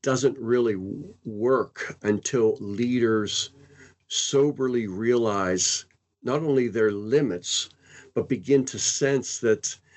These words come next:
that the wisdom and the ideas that are necessary for guiding a church are beyond the capacity of any one individual.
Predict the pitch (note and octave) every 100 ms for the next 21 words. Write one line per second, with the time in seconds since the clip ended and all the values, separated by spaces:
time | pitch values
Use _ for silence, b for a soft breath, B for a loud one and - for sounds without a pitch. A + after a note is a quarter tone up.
0 | B B _ - G#2+ G#2+ - G#2+ A#2 C#3+
1 | C#3 C3 B2 A#2 A2 G#2 A2 G#2+ G#2+ F#2
2 | A#2 B2 A#2+ - G#2+ G2 G#2+ B2+ C3 C3
3 | - A2 G#2+ - G2+ G2+ A2 A#2 G#2+ -
4 | - C#3 A#2+ F#2 - B B - A#2+ A#2
5 | A#2 B2 B2+ - - - B2 C#3+ - G2
6 | G2+ F#2+ A2+ A2+ A2 A2 G#2 F#2 G#2+ B2
7 | - - -